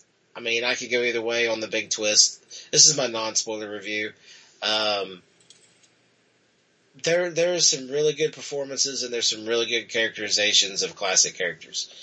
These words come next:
Uh, that would be Lando for one. Uh, and Chewbacca is just, he's fucking Chewbacca. He's awesome. Uh, Woody Harrelson actually made me forget he was Woody Harrelson for a little while.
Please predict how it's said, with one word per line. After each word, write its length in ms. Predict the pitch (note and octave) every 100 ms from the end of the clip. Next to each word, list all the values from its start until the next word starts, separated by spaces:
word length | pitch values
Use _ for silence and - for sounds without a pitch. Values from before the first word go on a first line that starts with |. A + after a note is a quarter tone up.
| - - -
Uh, 180 | F2 D2+
that 180 | G2 E2
would 100 | G2+
be 100 | G#2
Lando 380 | G2 F2 D#2+ D#2
for 160 | - E2
one. 280 | E2+ D#2+ - - - - -
Uh, 300 | F#2+ E2+ D#2 -
and 120 | A2
Chewbacca 440 | G#2 A#2 G#2+ G2+ A2 G#2
is 120 | G2 G2+
just, 360 | F#2+ - - _ _ -
he's 260 | - G#2+ -
fucking 380 | - G#2 - F#2
Chewbacca. 400 | G2+ F#2 F2 F2+
He's 160 | F2+
awesome. 400 | F#2 F2+ - F2 E2+ - - - -
Uh, 300 | F#2+ F#2 F2+ -
Woody 280 | A#2+ C#3+ B2+
Harrelson 680 | C3 D3+ D#3+ F3 F3 E3 - - -
actually 320 | B2+ B2+ C3+
made 200 | A#2+ B2+
me 60 | B2+
forget 380 | - G#2+ A2+ A#2+
he 140 | C3+
was 120 | A#2 A#2
Woody 200 | A#2+ G#2
Harrelson 540 | G#2 A#2 - C#3+ C#3+
for 220 | - C#3
a 40 | C#3
little 240 | D3+ D#3
while. 380 | C#3+ D#3 F3